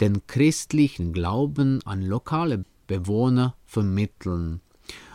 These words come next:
und die ersten christlichen Kirchen gründen. Und so ist auch der Sankt Maurenzen entstanden.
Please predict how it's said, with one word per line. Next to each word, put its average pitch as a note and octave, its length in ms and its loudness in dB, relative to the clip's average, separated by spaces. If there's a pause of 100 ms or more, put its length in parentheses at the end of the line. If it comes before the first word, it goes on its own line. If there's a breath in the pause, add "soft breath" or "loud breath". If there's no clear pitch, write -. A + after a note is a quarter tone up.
(140 loud breath)
und B2+ 380 4
die G2 200 -4
ersten D3 600 -2
christlichen B2 720 -2
Kirchen B2+ 680 -2 (120)
gründen. F#2 760 -2 (520)
Und A2+ 200 0
so E3+ 260 0
ist E3 260 -2
auch A#2+ 240 -4
der G2+ 260 -2
Sankt G#2 480 -4
Maurenzen G2 720 -4
entstanden. F#2 880 -4